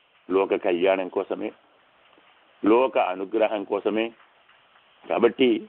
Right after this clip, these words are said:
ఈ ఆలోచన వారి కలగడం కారణంగానే అంత పెద్దల అభిలాషను కాదనలేని స్వామి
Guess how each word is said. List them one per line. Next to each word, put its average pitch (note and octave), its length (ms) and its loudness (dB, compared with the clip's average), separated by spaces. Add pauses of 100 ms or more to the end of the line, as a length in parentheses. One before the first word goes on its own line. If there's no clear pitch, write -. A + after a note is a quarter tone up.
(840)
ఈ A#2 120 2 (120)
ఆలోచన D3 480 0
వారి C3 300 2 (1000)
కలగడం G2 440 0
కారణంగానే F#2 720 0 (1080)
అంత A#2+ 280 0 (280)
పెద్దల B2+ 420 0
అభిలాషను A#2 560 -2
కాదనలేని G2+ 680 0
స్వామి F2+ 440 0